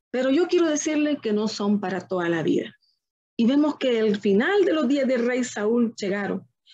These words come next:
Y en el enfrentamiento contra los filisteos murieron, no solo murió él, sino también sus hijos. Y entre ellos el príncipe heredero al trono de Israel,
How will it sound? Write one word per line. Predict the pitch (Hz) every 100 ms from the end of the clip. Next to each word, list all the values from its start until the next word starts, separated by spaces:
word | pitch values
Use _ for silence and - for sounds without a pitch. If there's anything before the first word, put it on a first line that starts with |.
| _
Y | 240
en | 240
el | 226
enfrentamiento | 220 220 226 214 214 262 370 392 392
contra | 294 262 247
los | 240
filisteos | 226 220 - 233 240 226
murieron, | 190 185 185 226 269 285 -
no | 220 330
solo | 339 320
murió | 302 285 240
él, | 254
sino | - 220 208
también | 208 196 196
sus | 196 185 214
hijos. | 180 - _ _
Y | 214 190
entre | 185 185 180 202
ellos | 226 240 -
el | 196 196
príncipe | 330 359 339 320 269
heredero | 233 226 233
al | 226 214 -
trono | 247 254 247 247 - _ _ _ _ _ _ _ _ _ _
de | 190
Israel, | 196 196 185 214 226